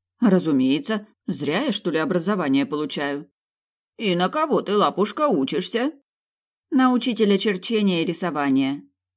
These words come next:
кисло ответила девушка, не подозревая, что только что сразила деда наповал. Да что там дед?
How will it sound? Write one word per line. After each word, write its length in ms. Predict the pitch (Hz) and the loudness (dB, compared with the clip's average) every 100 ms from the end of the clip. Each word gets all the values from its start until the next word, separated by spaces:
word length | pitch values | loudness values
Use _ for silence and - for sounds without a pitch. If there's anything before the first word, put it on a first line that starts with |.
| - | -6
кисло 360 | 139 131 135 | -6 -4 -4
ответила 480 | 127 127 139 135 139 | -4 -2 -2 -2 -4
девушка, 500 | 131 151 135 - 139 - | -4 -6 -8 -10 -12 -8
не 180 | 156 151 | -6 -4
подозревая, 640 | 151 151 143 147 185 143 | -4 -4 -4 -6 -6 -6
что 240 | 131 - 131 | -8 -8 -8
только 440 | - 175 202 131 | -4 -4 -4 -6
что 180 | - 135 | -8 -8
сразила 600 | 175 156 143 147 185 156 | -2 -2 -2 0 0 0
деда 300 | 147 165 160 | 0 0 0
наповал. 640 | 147 139 175 180 143 117 _ _ _ - | -4 -4 -4 -2 -4 -6 _ _ _ -6
Да 140 | 156 | -6
что 300 | 156 - 190 | -6 -6 -6
там 240 | 208 220 220 | -4 -2 0
дед? 360 | 254 185 - | 0 -2 -6